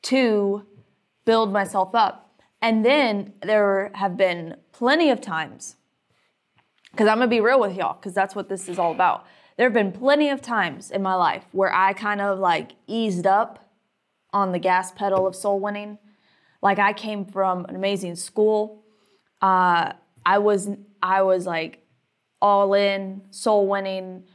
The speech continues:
I, um, you know, even in our, uh, in that ministry there, like, I think in school, I won my second year.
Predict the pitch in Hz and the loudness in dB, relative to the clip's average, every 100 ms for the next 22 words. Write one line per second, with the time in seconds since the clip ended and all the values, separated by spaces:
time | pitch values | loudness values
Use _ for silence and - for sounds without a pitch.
0 | _ _ 190 180 - _ 190 185 175 156 | _ _ -4 -4 -14 _ -2 0 -2 -4
1 | 110 - _ _ _ _ _ _ 208 165 | -12 -18 _ _ _ _ _ _ -2 -2
2 | - - 220 202 190 180 175 165 165 - | -2 -2 -2 0 -2 -2 -4 -4 -6 -8
3 | - _ _ _ - - 127 71 - - | -12 _ _ _ -6 -4 -2 -6 -10 -18
4 | _ _ _ _ _ _ 208 202 160 214 | _ _ _ _ _ _ -2 0 0 -4
5 | 220 214 208 190 190 190 180 175 - 175 | -4 -4 -4 0 2 2 0 -2 -2 -2
6 | 185 202 196 - 190 180 - - 202 190 | -2 -8 -10 -8 -8 -8 -8 -2 2 2
7 | - 185 185 175 175 175 175 170 170 _ | 0 -2 -2 -4 -4 -6 -8 -12 -18 _
8 | _ _ _ _ _ _ _ _ - 185 | _ _ _ _ _ _ _ _ -4 -2
9 | 180 - 233 247 220 196 180 175 165 170 | -4 -2 -2 0 -2 -2 -2 0 0 -4